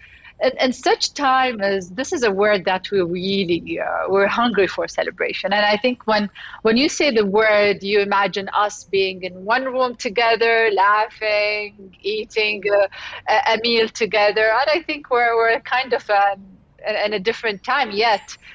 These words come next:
Uh, that, you know, keeping the momentum of continuity in the U A E, uh,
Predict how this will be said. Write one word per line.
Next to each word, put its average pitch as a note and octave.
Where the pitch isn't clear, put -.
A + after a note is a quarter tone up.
Uh, G#3
that, B3+
you G#3+
know, G#3+
keeping D4
the G#3+
momentum G3+
of F3+
continuity G3
in E3+
the E3+
U E3+
A E3+
E, E3
uh, E3+